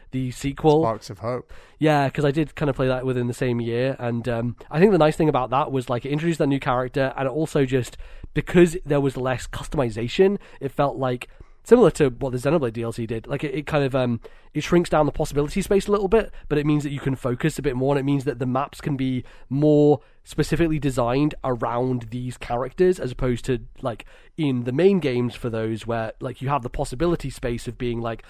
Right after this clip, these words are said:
Speaker 1: "Well, I can choose between loads of different characters," but by giving you only three to choose from, it's like, "Well, we can exa-, we can very much tailor all these maps, knowing that this is what you're gonna have every single time."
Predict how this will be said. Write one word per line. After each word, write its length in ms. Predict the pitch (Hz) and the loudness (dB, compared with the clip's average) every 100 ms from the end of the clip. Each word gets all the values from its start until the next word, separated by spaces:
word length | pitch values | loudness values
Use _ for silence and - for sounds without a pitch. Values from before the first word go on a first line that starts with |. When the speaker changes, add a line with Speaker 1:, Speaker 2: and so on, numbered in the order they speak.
| - | -14
Speaker 1:
"Well, 120 | - 151 | -2 -2
I 40 | |
can 140 | 143 160 | 0 0
choose 260 | 226 214 | 2 2
between 500 | 143 - 143 127 127 | 0 -2 0 0 0
loads 260 | 131 202 151 | 4 4 4
of 20 | |
different 240 | 131 120 | 0 -4
characters," 520 | 113 107 107 113 110 - - - | -4 -6 -6 -6 -8 -8 -16 -8
but 120 | 143 | -2
by 120 | 127 127 | -2 0
giving 240 | 143 143 | 0 0
you 140 | 135 | 0
only 200 | 135 147 | 0 0
three 300 | 127 139 139 | -2 -4 -4
to 100 | 123 | -4
choose 220 | 120 160 147 | -4 -4 -2
from, 340 | 123 117 110 - - | -2 0 -2 -8 -8
it's 80 | |
like, 160 | 135 123 | -6 0
"Well, 120 | 135 | 0
we 100 | 123 | 0
can 160 | 123 131 | -2 -4
exa-, 300 | 123 127 143 | -4 -6 -6
we 80 | 139 | -4
can 220 | 131 117 - 143 | -2 -4 -10 -2
very 260 | 170 147 | 2 2
much 220 | 127 123 - | 0 -6 -6
tailor 500 | - 156 139 107 107 - - | -4 -2 -2 -4 -8 -14 -10
all 160 | 151 139 | -4 -2
these 180 | 131 123 | -2 -2
maps, 280 | 123 107 143 | -4 -4 -2
knowing 420 | 143 143 131 120 | 0 2 0 -2
that 180 | 117 113 | -6 -6
this 180 | 127 | -6
is 180 | 131 113 | -4 -6
what 220 | 113 113 | -6 -6
you're 140 | 113 110 | -6 -8
gonna 200 | 107 95 | -8 -8
have 300 | 101 80 - | -12 -14 -16
every 180 | 104 92 | -16 -14
single 240 | 104 87 80 | -14 -16 -16
time." 300 | 90 80 | -16 -16